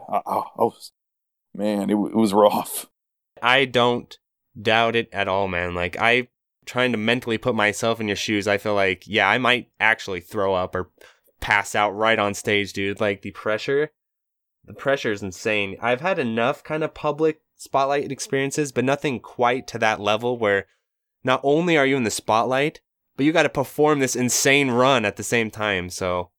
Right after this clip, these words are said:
Speaker 1: Yeah.
Speaker 2: it's insane. I think people, especially people like, uh, in the shmup scene, really underestimate the live aspect of the run. They really underestimate how much that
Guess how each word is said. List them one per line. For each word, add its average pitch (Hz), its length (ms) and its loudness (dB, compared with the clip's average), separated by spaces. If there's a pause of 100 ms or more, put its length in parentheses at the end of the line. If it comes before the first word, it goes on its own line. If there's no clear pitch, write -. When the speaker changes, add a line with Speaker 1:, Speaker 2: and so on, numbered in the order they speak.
(440)
Speaker 1:
Yeah. 113 420 6
Speaker 2:
it's 80 140 -4
insane. 117 720 -4 (600)
I 135 80 0
think 190 240 -6
people, 143 500 -2 (720)
especially 143 640 0
people 110 480 -2
like, 104 240 0
uh, 104 220 0 (720)
in 120 140 -2
the 117 60 2
shmup 117 340 -2
scene, 104 280 -6 (260)
really 135 720 2
underestimate 110 800 0
the 101 80 -6
live 101 300 2
aspect 98 480 -2
of 92 100 -4
the 92 120 -6
run. 90 260 -2
They 95 120 -2
really 135 360 2
underestimate 110 600 0
how 120 300 0
much 110 360 -2
that 104 300 -2